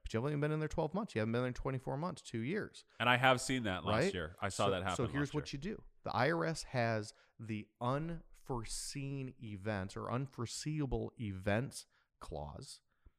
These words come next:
Speaker 1: that if, if you have twins, you get divorced, or you're, uh, you're on, um,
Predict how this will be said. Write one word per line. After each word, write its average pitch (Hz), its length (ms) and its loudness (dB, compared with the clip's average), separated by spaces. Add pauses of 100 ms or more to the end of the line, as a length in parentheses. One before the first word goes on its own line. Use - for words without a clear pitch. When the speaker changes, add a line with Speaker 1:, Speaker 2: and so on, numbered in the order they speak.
(140)
Speaker 1:
that 113 240 0
if, 110 180 -4 (480)
if 117 180 -6
you 104 120 -4
have 92 240 -6
twins, 123 600 -2
you 107 120 -6
get 101 220 -6
divorced, 104 680 -4
or 107 120 -4
you're, 104 220 -2
uh, 107 80 0 (120)
you're 113 240 -2
on, 110 400 -2
um, 110 380 -2